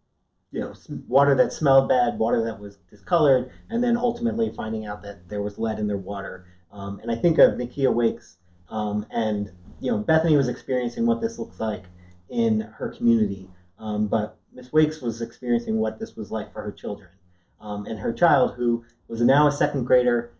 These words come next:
after her first grade year, she removed her from the school, removed her son from the school, and now is doing homeschooling, I believing, I believe. Um,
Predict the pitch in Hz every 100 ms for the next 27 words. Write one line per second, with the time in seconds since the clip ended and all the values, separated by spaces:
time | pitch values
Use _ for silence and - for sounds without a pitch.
0 | _ - - 127 135 147 139 - 127 117
1 | 120 120 117 117 - - 160 135 123 147
2 | 143 113 104 92 - - 113 104 - 110
3 | 98 - 120 147 156 123 - 120 113 113
4 | 104 - 110 98 - _ - 113 120 117
5 | 117 104 139 143 - 117 107 98 104 101
6 | 92 - - - 113 101 104 101 - _
7 | _ 226 220 202 190